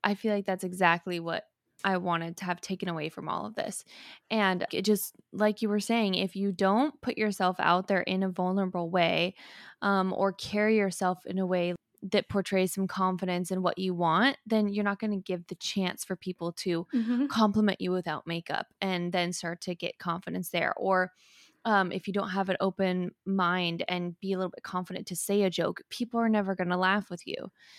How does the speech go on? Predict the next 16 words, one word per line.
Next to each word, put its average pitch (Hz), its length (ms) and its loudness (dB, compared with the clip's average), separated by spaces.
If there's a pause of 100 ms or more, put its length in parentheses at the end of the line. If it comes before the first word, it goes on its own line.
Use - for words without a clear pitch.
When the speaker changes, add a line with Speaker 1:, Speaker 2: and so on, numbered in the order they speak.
(140)
Speaker 2:
Yeah. 233 220 2
Speaker 1:
So 190 340 6
you're 220 120 2
not 208 160 6
gonna 214 180 2
find 208 320 2
that, - 80 -6
like, 208 160 -2
'cause 226 140 2
I, 220 240 6
I 247 120 6
also 285 240 4
had 247 80 4
a 208 60 2
little 196 320 2
bit 190 180 0